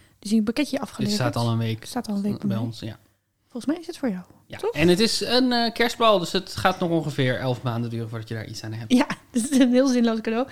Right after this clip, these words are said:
Speaker 1: Maar wij hadden het, eh, in aflevering zesentwintig uit
Speaker 2: Ja.
Speaker 1: mijn hoofd, eh, hadden we het gehad over de Jokie Winterbal. En toen dacht ik, "Dat is leuk als prijsje."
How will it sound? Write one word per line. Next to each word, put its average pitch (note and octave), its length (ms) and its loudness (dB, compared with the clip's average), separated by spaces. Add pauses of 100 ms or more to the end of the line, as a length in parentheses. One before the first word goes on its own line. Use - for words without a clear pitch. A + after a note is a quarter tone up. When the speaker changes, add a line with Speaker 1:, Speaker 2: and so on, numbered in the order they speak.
(340)
Speaker 1:
Maar C4 220 4
wij A#3+ 140 6
hadden C4+ 380 4
het, B3 160 -8 (240)
eh, A#3 120 0
in A#3 340 2
aflevering C4+ 480 4
zesentwintig F4 840 -2
uit F4+ 80 -2
Speaker 2:
Ja. - 60 -2
Speaker 1:
mijn E4 120 0
hoofd, - 360 -4 (400)
eh, C4 100 6 (480)
hadden A#3+ 200 2
we A#3+ 60 4
het A3+ 80 -6
gehad A#3 220 2
over G#3+ 160 2
de A3 80 2
Jokie G#3 300 0
Winterbal. A3+ 440 2 (240)
En C4 80 2
toen B3 100 8
dacht A#3+ 240 2
ik, - 260 0 (320)
"Dat C#4 320 6
is A3+ 140 0
leuk A3 300 4
als C#4 280 -4 (280)
prijsje." B3 500 0